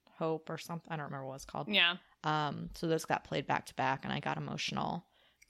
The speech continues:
Speaker 1: It was so good.
Speaker 2: Oh my God, I love that. That's so cool
Speaker 1: Mm-hmm.
Speaker 2: that they did that. Do you think that they'll come back and do it again? Was this, like, a touring thing or what?
Speaker 1: No, it was, uh,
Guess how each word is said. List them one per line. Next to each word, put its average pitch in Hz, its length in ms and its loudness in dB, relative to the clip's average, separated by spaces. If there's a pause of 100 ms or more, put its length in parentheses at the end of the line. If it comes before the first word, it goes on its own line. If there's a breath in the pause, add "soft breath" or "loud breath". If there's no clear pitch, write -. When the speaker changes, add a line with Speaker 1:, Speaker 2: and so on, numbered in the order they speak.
Speaker 1:
It 151 120 -2
was - 120 -6
so - 180 -4
good. - 260 -4
Speaker 2:
Oh 262 120 2
my 370 160 2
God, 254 320 8
I 240 80 10
love 208 420 8
that. 160 460 6
That's 330 240 8
so 370 160 6
cool 220 320 4
Speaker 1:
Mm-hmm. 262 80 8
Speaker 2:
that 202 120 4
they 196 140 6
did 208 240 0
that. 139 320 4
Do 233 80 4
you 233 60 4
think 240 160 2
that 240 120 -2
they'll 262 120 4
come 240 200 4
back 208 260 10
and 254 80 8
do 247 120 4
it 220 60 4
again? 196 340 8
Was 294 140 8
this, 240 160 -2
like, - 80 0
a 180 100 2
touring 285 420 6
thing 302 440 4
or 180 160 4
what? 175 420 4
Speaker 1:
No, 285 500 6
it 180 160 8
was, 214 380 4
uh, 190 640 4